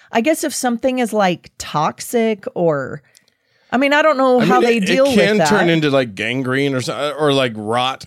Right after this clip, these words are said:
Speaker 2: I don't know. I, I,
Speaker 1: I
Speaker 2: I
Speaker 1: wonder
Speaker 2: can,
Speaker 1: how
Speaker 2: I
Speaker 1: they package that up to go. "Would you like this gift wrapped, please?"
Speaker 2: All right, just let,
Speaker 1: <laughs>
Speaker 2: let's, let's freeze dry it and then put it into it and then vacuum seal it. That's all you need.
Speaker 1: Yeah, I mean,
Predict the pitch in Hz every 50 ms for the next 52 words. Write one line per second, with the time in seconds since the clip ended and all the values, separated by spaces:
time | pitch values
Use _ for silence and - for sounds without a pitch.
0 | - - 135 139 151 151 147 143 135 110 107 101 - 135 143 - 117 - - -
1 | 110 135 - - _ _ _ _ _ 233 240 240 285 320 - 440 453 320 359 330
2 | 277 262 247 196 - - 254 247 247 - 269 208 190 - - 226 214 214 208 -
3 | - - 214 185 185 202 196 185 170 165 208 196 - 320 330 370 415 415 - -
4 | 247 190 - - 160 147 - - 220 233 262 269 - - - - 285 277 269 277
5 | 294 311 180 190 165 123 123 170 170 - - - - - - - - 523 - -
6 | - 554 480 175 180 - 508 349 - - - - - 160 156 151 - - - 175
7 | 185 202 214 208 185 180 202 202 202 196 202 208 214 226 214 - - - 151 147
8 | 147 151 151 151 147 139 123 - 165 156 165 156 151 147 147 143 151 147 143 131
9 | - - 131 131 135 135 131 131 131 - - 101 107 101 127 123 139 - - 147
10 | 131 123 120 - - - 127 113 92 78 69 - - _ - 117 117 - 123 110
11 | 104 101 95 98 85 80 95 - 262 285 339 311 220 151 98 113 147 190 226 240
12 | 226 226 220 202 -